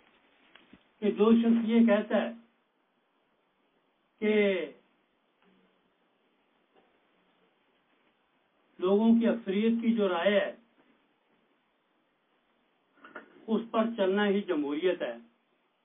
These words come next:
یہ رائے صحیح بھی ہو سکتی ہے، یہ رائے غلط بھی ہو سکتی ہے۔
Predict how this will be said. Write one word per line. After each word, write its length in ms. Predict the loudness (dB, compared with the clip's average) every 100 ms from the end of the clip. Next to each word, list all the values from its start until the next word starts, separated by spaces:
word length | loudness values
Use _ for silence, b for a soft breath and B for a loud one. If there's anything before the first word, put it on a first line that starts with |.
| _ _ _ _ _ _ _
یہ 180 | -6 -2
رائے 300 | 0 -2 -6 -8
صحیح 160 | -8 -6
بھی 120 | -6
ہو 100 | -6
سکتی 260 | -10 -10
ہے، 160 | -8 -6
یہ 60 | -8
رائے 240 | -6 -8
غلط 260 | -8 -10 -8
بھی 100 | -6
ہو 120 | -6
سکتی 360 | -8 -12 -10
ہے۔ 40 | -10